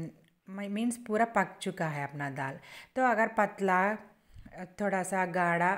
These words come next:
आप लोग की मर्ज़ी, कंसिस्टेंसी बोले सो आप लोग की मर्ज़ी जैसा रख ले तो वैसा रख लेके पूरा तड़के में डाल दे के लिड को लगा देना है। लगा देने से वो तड़के का पूरा भाप अपने को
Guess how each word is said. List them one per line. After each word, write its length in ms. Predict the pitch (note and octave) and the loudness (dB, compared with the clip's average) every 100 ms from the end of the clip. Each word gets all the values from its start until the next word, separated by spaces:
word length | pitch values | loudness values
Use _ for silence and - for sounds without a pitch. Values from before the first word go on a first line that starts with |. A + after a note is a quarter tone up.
| - | -2
आप 200 | F#3 F#3+ G3 | -6 -2 0
लोग 200 | F#3 F#3 | 0 0
की 80 | F#3 | -2
मर्ज़ी, 300 | E3 D#3 E3+ | -2 -4 -4
कंसिस्टेंसी 800 | G3+ G3+ G3+ G3+ G#3 G3 G3+ F3+ | 0 0 -2 -4 -4 -2 -2 -2
बोले 280 | E3+ E3+ E3+ | -2 -2 -2
सो 180 | D4+ D#4+ - - - G3 | -2 -4 -8 -16 -8 -2
आप 220 | F#3 F#3 | -2 0
लोग 200 | F#3+ F#3 | 0 0
की 100 | F#3+ | -2
मर्ज़ी 340 | F3 D#3+ E3+ C#4+ | -2 -2 -4 -2
जैसा 380 | G#3 F3 F3+ | 0 0 2
रख 180 | F3 E3+ | 0 0
ले 140 | E3+ D#3+ | -2 -2
तो 160 | C4+ | 0
वैसा 240 | A3+ F#3+ E3 | -2 0 -2
रख 220 | D#3 D#3+ | -2 -4
लेके 300 | D#3 D#3 C4 | -6 -4 -4
पूरा 300 | - A3 G#3 | -2 0 0
तड़के 400 | G3+ F3 E3 F#3 F3 | 0 -2 -2 -4 -4
में 140 | E3 | -4
डाल 280 | D3+ C#3+ D3 | -4 -4 -4
दे 120 | D3 | -4
के 180 | D3 D4 - - - G#3 | -2 -4 -4 -18 -16 -8
लिड 340 | G3+ A#3+ A#3+ | -2 -2 -2
को 100 | C#4+ | 2
लगा 360 | C#4+ G3+ D#3+ D3+ | 4 4 2 0
देना 220 | D3 D3 | -2 -6
है। 200 | C#3+ D3 F#3 | -8 -8 -2
लगा 320 | F#3 F#3+ G3+ | 0 4 4
देने 300 | F#3 E3+ D#3 | 2 0 -2
से 140 | D#3+ A#3 | -4 -2
वो 140 | G3 | -2
तड़के 420 | F#3+ F#3+ F#3+ G3+ G#3 | 0 2 2 0 0
का 140 | G3+ G3+ | 0 0
पूरा 340 | G3 G3 G3+ E3 | -2 2 4 2
भाप 320 | F#3 E3+ F3 | 0 0 0
अपने 280 | E3+ E3 D#3+ | -4 -4 -4
को 200 | F3+ | 0